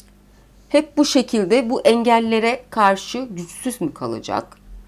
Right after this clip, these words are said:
Sürekli bu engellere karşı, e, kayıtsız mı kalacak? Ya da herhangi bir şekilde, e, nasıl diyeyim, bir eylemde bulunmayacak mı? Hayır,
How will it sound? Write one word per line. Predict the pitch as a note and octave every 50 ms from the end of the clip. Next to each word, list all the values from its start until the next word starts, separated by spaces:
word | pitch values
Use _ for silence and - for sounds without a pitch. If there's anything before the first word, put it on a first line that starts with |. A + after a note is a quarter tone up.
| - - _ _
Sürekli | - - - C4+ B3 B3 A3+ A#3 - A3 G#3
bu | F#3+
engellere | - - G3+ G3+ G3 G3 G3+ G3 F#3 F#3 F#3+ F#3 F3+ F3 F3+ F#3+ - - - _ _ _ _
karşı, | - - F#3 D#3+ D#3 D3+ D#3 - - F#3 F#3+ - - - _ -
e, | D3 D3 C#3 C#3 C#3 C3+ C#3 C#3 C#3 C3+ C3 B2+ B2+ -
kayıtsız | - G#3+ G3+ G3+ G3 - - A3 F#3+ F3
mı | D#3+ D3
kalacak? | - - C3+ C3 B2+ B2 B2+ D3+ F3+ G#3+ - - _ -
Ya | E3 D#3+ D3+
da | F3+
herhangi | F#3+ G3 G3 F#3 E3+ E3 D#3 - -
bir | D3+
şekilde, | - - F#3+ F3+ F3 - D3 C3 C3 C#3 E3+ F#3+ G3+ - - - - - - - - - _ -
e, | C#3 D3+ D3 D3 C#3+ C#3+ C#3+ C#3+
nasıl | E3 F#3 F#3 - - C#3+ -
diyeyim, | C#3+ D3+ E3+ F#3 - - _ _ _ _ _ _ -
bir | F3+ F#3+ F#3 - - -
eylemde | F3+ F#3+ G3 F#3+ F#3 F3 E3+ E3+ E3+ G3 F#3+ F3
bulunmayacak | F3 E3+ F3 E3 D#3 D3 C#3+ C3+ B2 - C3+ B2+ A#2+ - -
mı? | F#3 A3 A#3 A3+ -
Hayır, | - F#3 D#3 C#3+ E3+ G#3+ -